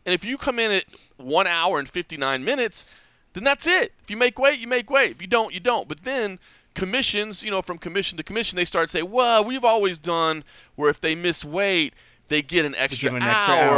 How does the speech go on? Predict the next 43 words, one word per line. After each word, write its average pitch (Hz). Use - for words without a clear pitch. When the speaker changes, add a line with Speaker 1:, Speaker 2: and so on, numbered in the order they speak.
Speaker 2:
hour. 98
Speaker 1:
and 147
so 175
we 170
gotta 185
Speaker 2:
Yep. 113
Speaker 1:
honor 190
that 147
extra 147
hour." 247
But 160
the 175
whole 208
thing 285
was 165
the 175
extra -
hour 240
was 170
supposed 180
to 165
be 165
built 180
into 294
that 135
two 120
hours. 90
It 143
was 143
supposed 220
to -
already 180
be 220
there. 127
Like, 120
this 226
is 220
the 127
extra 180
hour 160
already 156
there. 143
S-, -